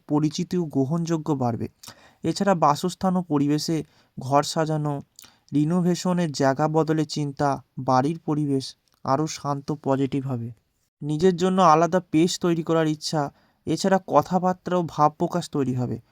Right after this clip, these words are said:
কথা বলার ধরনের পরিপক্কতা আসবে। কম কথা কিন্তু প্রভাবশালী কথা হবে। তর্ক এড়িয়ে চলার বুদ্ধি তৈরি হবে।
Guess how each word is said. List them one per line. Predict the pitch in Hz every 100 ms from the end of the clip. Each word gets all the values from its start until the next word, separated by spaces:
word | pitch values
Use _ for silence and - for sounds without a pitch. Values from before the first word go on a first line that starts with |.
| _ -
কথা | 147 151 185
বলার | 185 196 165
ধরনের | - 156 175
পরিপক্কতা | 180 147 151 165 170 180 175
আসবে। | 170 156 160 165 _ _
কম | - 147 170 175
কথা | 170 160 165
কিন্তু | 156 156 170
প্রভাবশালী | 151 143 165 160 175 160 151
কথা | 131 127
হবে। | 120 110 104 _ _ _ -
তর্ক | 156 147 151
এড়িয়ে | 175 156 165
চলার | 160 170 170
বুদ্ধি | 143 160 156 175
তৈরি | 156 139
হবে। | 127 127 123